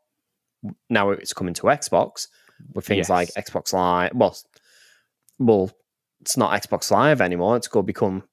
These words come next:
Speaker 1: Xbox Game Pass
Speaker 2: Core.
Speaker 1: Core. Yep.
Speaker 2: Yes.
Speaker 1: Whether or not you'd have to pay that, plus pay the subscription.
Speaker 2: Got you.
Speaker 1: Um, no, the subscription is somewhat optional in this game.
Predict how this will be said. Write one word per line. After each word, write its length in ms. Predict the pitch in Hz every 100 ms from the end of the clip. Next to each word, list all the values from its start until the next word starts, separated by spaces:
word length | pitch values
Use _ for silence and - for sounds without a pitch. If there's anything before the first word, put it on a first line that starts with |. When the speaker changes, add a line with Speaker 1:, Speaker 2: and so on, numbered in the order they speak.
| _
Speaker 1:
Xbox 840 | 85 - 104 - - - - - -
Game 220 | 117 110
Pass 200 | 110 98
Speaker 2:
Core. 80 | 92 127 175
Speaker 1:
Core. 80 | - _ _
Yep. 160 | 135 156
Speaker 2:
Yes. 380 | - - - - _ _ _ _ _ _ _ _ _
Speaker 1:
Whether 320 | 127 120 120
or 100 | 107
not 180 | 104 110
you'd 180 | 120 98
have 160 | 107 -
to 100 | 104
pay 240 | 104 98
that, 400 | 127 135 123 -
plus 340 | - 127 131
pay 300 | - - 113
the 100 | 107
subscription. 1160 | 101 - 95 - - 123 - - 131 117 113 117
Speaker 2:
Got 160 | 92 73
you. 120 | 80 - _ _ _ _ -
Speaker 1:
Um, 400 | 101 98 95 98 _
no, 220 | 110 85 - _ _ -
the 180 | 107
subscription 760 | 101 - 101 - 117 - 110 104 -
is 280 | 104 95 - _ _ _ _ _ _
somewhat 420 | - 120 101 90
optional 480 | 71 - - 95 80
in 120 | 80
this 180 | 78 -
game. 240 | - 76